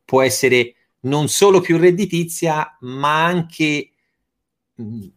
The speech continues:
più, più sicura, fra virgolette, di quello che si pensi. Ecco, questo è anche un dato di fatto. Però, oltre che l'aspetto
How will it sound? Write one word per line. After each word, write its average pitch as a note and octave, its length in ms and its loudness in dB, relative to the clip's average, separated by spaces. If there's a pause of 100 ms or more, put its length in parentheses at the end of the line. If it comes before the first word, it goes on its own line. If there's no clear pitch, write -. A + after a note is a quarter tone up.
(400)
più, G3+ 380 0 (100)
più F#3+ 160 0
sicura, F3+ 500 0
fra E3 160 -2
virgolette, E3 520 0
di C3 100 -4
quello C3+ 220 -2
che A#2+ 120 -6
si A#2 120 -14
pensi. A2+ 540 -6
Ecco, - 400 -12
questo A#2 560 -10 (720)
è A#2 80 -14
anche A2 140 -10
un A2+ 60 -10
dato A2 180 -8
di G#2 100 -10
fatto. E2+ 400 -16 (560)
Però, G#3 360 0
oltre F3+ 340 -2
che C3 320 -4
l'aspetto B2 840 -6